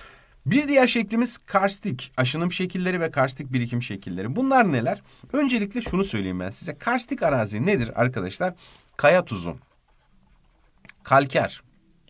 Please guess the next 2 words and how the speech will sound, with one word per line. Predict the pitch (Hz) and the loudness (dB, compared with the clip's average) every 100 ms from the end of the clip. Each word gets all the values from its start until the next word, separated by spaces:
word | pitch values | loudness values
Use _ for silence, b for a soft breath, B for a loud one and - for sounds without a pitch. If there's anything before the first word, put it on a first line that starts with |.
| _ _ _ _ _ _ _ _ - b b b _ | _ _ _ _ _ _ _ _ -20 b b b _
jips | 95 104 156 147 - - - _ _ _ _ b b b _ _ _ _ _ _ _ _ _ _ _ _ - _ _ _ _ - _ _ _ _ _ _ _ _ _ _ _ _ _ _ _ _ _ _ _ _ | -6 -2 0 -2 -4 -8 -10 _ _ _ _ b b b _ _ _ _ _ _ _ _ _ _ _ _ -20 _ _ _ _ -20 _ _ _ _ _ _ _ _ _ _ _ _ _ _ _ _ _ _ _ _
gibi | 160 139 104 120 | 0 2 2 0